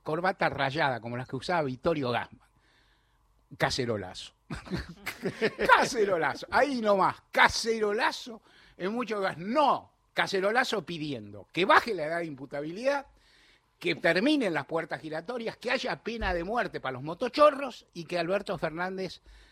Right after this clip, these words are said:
critique a Nicaragua y cambie la corbata. Va a pasar, van a pasar muchas de esas cosas.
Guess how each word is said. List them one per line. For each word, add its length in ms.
critique 440
a 60
Nicaragua 440
y 60
cambie 280
la 100
corbata. 420
Va 60
a 20
pasar, 300
van 220
a 60
pasar 300
muchas 280
de 60
esas 140
cosas. 240